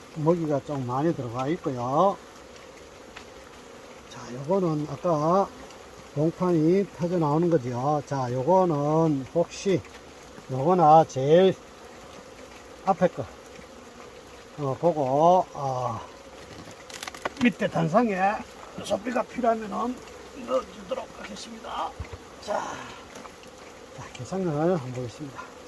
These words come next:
예, 개상에는 지금 이 벌은 몇 번,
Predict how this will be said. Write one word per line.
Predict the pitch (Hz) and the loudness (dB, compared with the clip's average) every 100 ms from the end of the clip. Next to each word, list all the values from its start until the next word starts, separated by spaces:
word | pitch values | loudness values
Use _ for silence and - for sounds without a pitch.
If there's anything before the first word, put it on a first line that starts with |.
| - - - - - 165 | -18 -20 -20 -18 -8 6
예, | 170 156 110 - - | 8 8 4 -8 -8
개상에는 | 143 139 208 190 151 151 147 131 117 - | -4 0 4 6 6 6 4 2 -4 -4
지금 | 190 208 196 175 | 4 6 6 4
이 | 214 | 2
벌은 | 180 196 214 196 196 196 180 170 | 4 6 8 8 8 8 6 6
몇 | 180 185 | 6 6
번, | 214 208 | 6 6